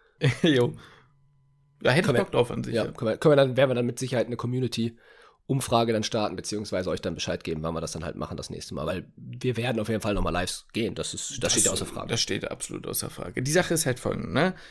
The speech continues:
Speaker 1: Wir haben uns überlegt, worüber sprechen wir jetzt mit euch in dieser Folge. Ihr seht es schon, heute mal wieder so ein bisschen entspannter. Das klare Konzept ist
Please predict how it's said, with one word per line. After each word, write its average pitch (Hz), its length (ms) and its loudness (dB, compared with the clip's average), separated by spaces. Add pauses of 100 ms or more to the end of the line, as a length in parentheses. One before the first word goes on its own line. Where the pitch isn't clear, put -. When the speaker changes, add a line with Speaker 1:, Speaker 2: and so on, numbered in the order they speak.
(160)
Speaker 1:
Wir 135 100 2
haben 143 60 4
uns 139 120 2
überlegt, 139 360 4
worüber 123 240 2
sprechen 123 320 4
wir 113 120 8
jetzt - 300 0
mit 123 140 -2
euch 127 300 2
in 123 120 0
dieser 113 180 2
Folge. 156 500 4 (120)
Ihr 117 140 0
seht 131 180 0
es 143 100 -2
schon, 143 300 0 (260)
heute 226 180 8
mal 143 160 6
wieder 127 160 4
so 113 60 2
ein 110 40 0
bisschen 117 220 -4
entspannter. 165 680 2 (1500)
Das - 240 0
klare 151 360 4
Konzept 156 460 2
ist - 320 -4